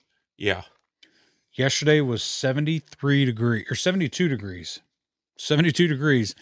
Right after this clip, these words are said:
Speaker 2: This morning, when I woke up, we had a half inch of snow on the ground. And it was thirty-two to thirty-four. The high, I think the high got thirty-four today. Within twenty-four hours, we went from shorts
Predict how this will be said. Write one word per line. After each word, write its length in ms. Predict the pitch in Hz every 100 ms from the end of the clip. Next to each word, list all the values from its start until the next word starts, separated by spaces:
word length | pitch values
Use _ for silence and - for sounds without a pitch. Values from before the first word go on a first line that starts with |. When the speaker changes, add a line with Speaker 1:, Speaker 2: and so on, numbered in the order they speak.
| - - - _ _ _
Speaker 2:
This 220 | 120 -
morning, 380 | 156 175 147 113
when 120 | 113 127
I 100 | 139
woke 260 | 156 143
up, 220 | 156 123 -
we 220 | 127 120
had 280 | 120 117 117
a 60 | -
half 320 | - 135 127
inch 240 | 131 123
of 140 | 113 110
snow 240 | 143 120
on 80 | 110
the 60 | 101
ground. 280 | 95 82 82 _ _ _ _ _ _ _
And 100 | 117
it 60 | 127
was 160 | 98
thirty-two 600 | - 131 127 131 - 147
to 80 | 131
thirty-four. 560 | 117 127 120 - 117 101
The 80 | 95
high, 160 | 113
I 140 | 113 107 - -
think 180 | - 123
the 60 | 107
high 180 | 110 110
got 200 | 107 -
thirty-four 520 | 110 104 98 120 110
today. 180 | 95 95 - _ _ _ - - - _ _ - -
Within 340 | 196 151 165 143
twenty-four 600 | 120 147 165 147 190 170
hours, 360 | 156 110 104
we 180 | 107 123
went 320 | 117 117 117
from 460 | 107 120 110 107 98 _ _ _ _
shorts 640 | - - 139 170 - -